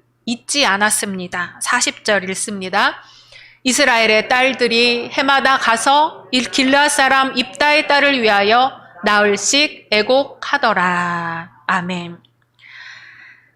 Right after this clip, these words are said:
이스라엘의 딸들이 해마다 이 일을 잊지 않기 위하여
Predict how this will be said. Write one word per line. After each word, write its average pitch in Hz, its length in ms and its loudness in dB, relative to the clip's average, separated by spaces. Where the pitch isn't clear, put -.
이스라엘의 202 560 2
딸들이 226 400 0
해마다 294 720 2
이 285 260 2
일을 294 260 0
잊지 277 360 0
않기 233 580 0
위하여 196 760 -2